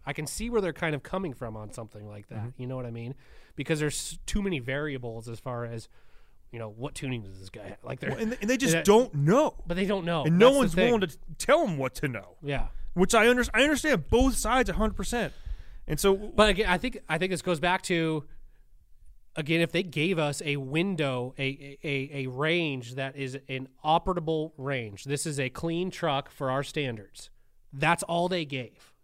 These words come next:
Speaker 1: Just
Speaker 2: Mm-hmm.
Speaker 1: that. That's all they had to do. Needs to operate within this range.
Speaker 2: Like, we don't care if
Speaker 1: And then
Speaker 2: you
Speaker 1: if,
Speaker 2: have
Speaker 1: if Joe
Speaker 2: seventeen
Speaker 1: blows
Speaker 2: turbos on this,
Speaker 1: Yeah.
Speaker 2: as long as you're within this
Speaker 1: If
Speaker 2: range, you're
Speaker 1: Joe
Speaker 2: fine.
Speaker 1: blows tuning in Oklahoma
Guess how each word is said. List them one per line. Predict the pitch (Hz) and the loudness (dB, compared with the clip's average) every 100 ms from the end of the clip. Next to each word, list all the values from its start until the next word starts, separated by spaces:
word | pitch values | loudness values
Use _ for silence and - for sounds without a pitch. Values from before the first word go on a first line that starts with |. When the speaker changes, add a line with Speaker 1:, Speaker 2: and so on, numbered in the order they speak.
| - | -4
Speaker 1:
Just | 214 208 | -2 0
Speaker 2:
Mm-hmm. | 277 | -2
Speaker 1:
that. | 233 - _ _ _ _ | -4 -8 _ _ _ _
That's | 139 | -14
all | 220 254 | -4 0
they | |
had | 247 247 | 0 -2
to | |
do. | 220 202 - _ _ _ _ | -6 -8 -8 _ _ _ _
Needs | 160 202 | -2 -2
to | 202 | 0
operate | 185 190 214 196 | 2 2 2 0
within | 165 151 143 | 0 -2 -2
this | 185 - | -4 -4
range. | 131 - - - _ | -8 -12 -20 -20 _
Speaker 2:
Like, | 123 123 | -4 2
we | 151 | 4
don't | 185 175 | 4 2
care | 165 156 | 2 4
if | 147 | 4
Speaker 1:
And | |
then | 190 | 4
Speaker 2:
you | 151 | 6
Speaker 1:
if, | 143 | 6
Speaker 2:
have | 131 127 - | 4 2 0
Speaker 1:
if | 190 151 | 0 4
Joe | 175 240 | 8 10
Speaker 2:
seventeen | 285 | 10
Speaker 1:
blows | 233 240 170 - | 8 8 6 6
Speaker 2:
turbos | 170 143 127 123 | 4 6 6 4
on | 120 | 2
this, | 185 185 - | 4 4 2
Speaker 1:
Yeah. | |
Speaker 2:
as | 127 | 0
long | 120 147 | 0 2
as | 151 | 2
you're | 139 139 | 2 2
within | 139 135 | 2 0
this | 123 120 | -2 0
Speaker 1:
If | 175 | 2
Speaker 2:
range, | 165 113 | 2 0
you're | 156 | 6
Speaker 1:
Joe | 202 | 6
Speaker 2:
fine. | 285 | 8
Speaker 1:
blows | 254 254 254 | 6 6 4
tuning | - 247 240 226 | 0 0 0 0
in | 175 | 2
Oklahoma | 180 202 196 202 202 190 147 147 | 2 0 0 2 2 2 2 0